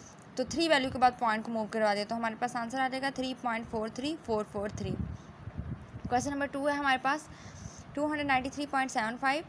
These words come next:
टू हंड्रेड नाइंटी थ्री पॉइंट सेवन फ़ाइव को हमने डिवाइड करना है थाउजेंड पे, पॉइंट को हमने मूव करवाना है। ठीक है, थ्री पॉइंट, तो ये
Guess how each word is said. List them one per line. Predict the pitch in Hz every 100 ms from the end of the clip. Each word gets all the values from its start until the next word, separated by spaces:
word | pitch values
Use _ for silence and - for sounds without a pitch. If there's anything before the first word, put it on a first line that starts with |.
| - - - - - -
टू | 277
हंड्रेड | 285 277
नाइंटी | 254 254
थ्री | 254 277
पॉइंट | 269 262
सेवन | 262 240
फ़ाइव | 254 247
को | 254
हमने | 247 247
डिवाइड | 220 214 226
करना | 269 277
है | 277
थाउजेंड | 254 277
पे, | 269 302 330 - - - - -
पॉइंट | 269 285 285
को | 294
हमने | 277 262
मूव | 233 226
करवाना | 220 208 185 180
है। | 214 - -
ठीक | 269
है, | 311
थ्री | 262 254
पॉइंट, | 226 196 196 -
तो |
ये | 226